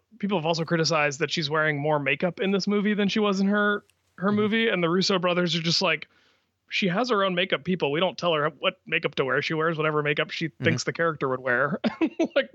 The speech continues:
Speaker 1: sorry, I don't know. <laughs> Like, I
Speaker 2: Yeah.
Speaker 1: don't know what to tell you. <laughs> So it
Speaker 2: But
Speaker 1: was her
Speaker 2: also,
Speaker 1: call.
Speaker 2: like, she's a boss.
Speaker 1: Yeah.
Speaker 2: She can do whatever she wants to. Like, it's,
Speaker 1: Yeah.
Speaker 2: it's fine. I, I'm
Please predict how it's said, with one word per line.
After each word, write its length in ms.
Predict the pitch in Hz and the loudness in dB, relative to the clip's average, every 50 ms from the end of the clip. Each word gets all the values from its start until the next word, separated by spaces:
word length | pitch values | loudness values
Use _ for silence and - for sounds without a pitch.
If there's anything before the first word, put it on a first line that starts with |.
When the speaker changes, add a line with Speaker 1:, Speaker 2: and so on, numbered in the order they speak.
| - | -12
Speaker 1:
sorry, 500 | - - - 196 160 175 165 147 151 165 | -8 -2 0 0 2 0 0 -2 -2 -2
I 80 | 196 202 | -2 0
don't 180 | 180 196 226 - | 0 0 0 0
know. 80 | 220 233 | 0 0
<laughs> 400 | 277 254 208 208 220 220 185 - | 0 0 0 -2 -2 -4 -2 -2
Like, 100 | - 180 | -2 0
I 40 | 196 | 2
Speaker 2:
Yeah. 40 | 254 | 2
Speaker 1:
don't 80 | 269 240 | 2 2
know 60 | 202 190 | 2 0
what 100 | 185 160 | -2 -2
to 60 | 160 | -4
tell 200 | - 196 180 156 | -4 -2 -2 0
you. 160 | 139 135 165 180 - | 0 -2 -2 -2 -4
<laughs> 100 | - 233 | -4 -6
So 140 | - - 254 | -4 -4 -2
it 60 | 208 | -2
Speaker 2:
But 100 | 240 349 | 0 0
Speaker 1:
was 20 | 262 | 0
her 20 | |
Speaker 2:
also, 240 | 269 269 240 202 247 | 0 0 0 0 0
Speaker 1:
call. 80 | 214 208 | 2 2
Speaker 2:
like, 140 | 214 196 165 156 - - - - | 0 0 -2 -6 -10 -18 -18 -14
she's 280 | - - 208 214 185 | -6 -4 -2 -2 -2
a 20 | 165 | -2
boss. 580 | 156 175 202 285 269 127 - - - - - - _ _ _ _ _ _ _ _ | 0 0 0 0 0 -2 -2 -6 -8 -10 -12 -18 _ _ _ _ _ _ _ _
Speaker 1:
Yeah. 80 | 190 233 | -2 0
Speaker 2:
She 40 | 262 | 0
can 80 | 220 208 | 0 0
do 40 | 214 | 2
whatever 220 | 208 214 214 - | 2 2 2 2
she 140 | - - 202 | 2 0 2
wants 280 | 190 190 214 226 - - | 2 2 0 0 -2 -2
to. 200 | - 104 80 - - _ _ _ _ _ _ | -2 -2 -2 -2 -8 _ _ _ _ _ _
Like, 220 | - 135 131 123 - | -2 0 0 0 2
it's, 120 | - 202 | 0 0
Speaker 1:
Yeah. 60 | 180 135 - - - | 0 -2 -6 -10 -2
Speaker 2:
it's 220 | - 139 135 - - | -2 -2 -2 -2 -6
fine. 540 | - - 131 147 175 175 123 95 90 92 - _ _ - - _ _ _ _ _ - | -2 0 2 2 2 2 0 0 -4 -6 -10 _ _ -20 -20 _ _ _ _ _ -2
I, 160 | 131 151 175 - | 0 0 0 0
I'm 340 | - 175 190 202 185 170 156 | 0 0 0 0 0 -4 -6